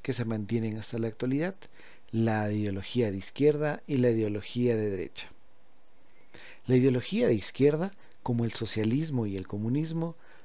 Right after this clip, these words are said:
relacionadas principalmente a la igualdad social, y la ideología de derecha, como el liberalismo y el conservadurismo,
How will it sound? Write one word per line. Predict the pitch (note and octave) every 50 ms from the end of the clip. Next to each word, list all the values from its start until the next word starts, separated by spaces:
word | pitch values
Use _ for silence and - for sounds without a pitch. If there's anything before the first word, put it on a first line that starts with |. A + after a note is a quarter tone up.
| - - - - - - - - - - - - - - -
relacionadas | - C#3 C3+ C#3 D3 C#3 - D#3+ D3+ E3 F3+ F#3+ F3 C3+ -
principalmente | - - B2 A#2 - B2 A2+ - B2 A#2 A#2 A#2 B2 C#3 D3 C#3+ - - - - - -
a | - C#3 C3
la | B2+ B2+
igualdad | A#2 A2 A#2 A2+ A2+ A#2+ A#2 A2
social, | - G#2+ G#2 - - G2 - - - - - - - - - - - - - - - - - - - - - - - - - - - - - - -
y | - B2+
la | A#2 A#2
ideología | A2 G#2 G2+ G2 F#2 F#2 - - - A2 A2 G2+
de | G2 G2+ G2+
derecha, | G#2 A2+ B2 C#3 D3 C#3 - - - - - - - - - - - - - - - - - - - - - - - - - - - - - - - -
como | - - C3+ C3 C3 B2+
el | B2+ B2
liberalismo | A#2+ A#2+ A#2 A#2 A2 A2 A2+ C3+ D#3 E3 D#3+ E3 E3+ E3+ - - -
y | - B2+ C3+
el | B2+ A#2+ -
conservadurismo, | - - E3+ F#3+ F#3+ F3+ - - D3+ C3+ C3 B2+ C3 B2 B2 A#2 G2 E2+ D2+ - -